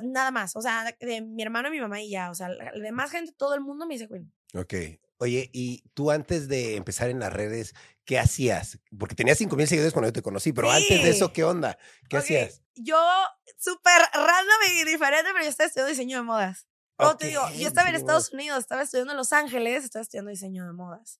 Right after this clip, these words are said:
Speaker 1: mercadotecnia y diseño de modas. Entonces, justo cuando inicié YouTube, de hecho, no sé si te acuerdas, bueno, igual y no te acuerdas, pero en el dos mil diecisiete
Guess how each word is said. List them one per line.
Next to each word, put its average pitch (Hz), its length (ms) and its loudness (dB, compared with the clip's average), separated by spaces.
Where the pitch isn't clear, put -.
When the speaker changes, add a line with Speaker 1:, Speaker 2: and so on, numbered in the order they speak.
Speaker 1:
mercadotecnia 233 680 -4
y 294 40 -4
diseño 202 260 -10
de 180 60 -12
modas. 170 320 -14
Entonces, 220 400 -6
justo 427 480 0
cuando 587 300 2
inicié 269 220 -2
YouTube, 370 280 0
de 349 200 2
hecho, 392 220 -2
no 294 160 -4
sé 403 60 -8
si 427 60 -10
te 466 100 -4
acuerdas, 269 800 -8
bueno, 254 140 -4
igual 220 200 -4
y - 20 -6
no 247 100 -8
te 254 80 -12
acuerdas, 226 300 -6
pero 269 560 4
en 277 140 0
el 302 140 4
dos 311 140 0
mil 254 120 -8
diecisiete 247 840 -6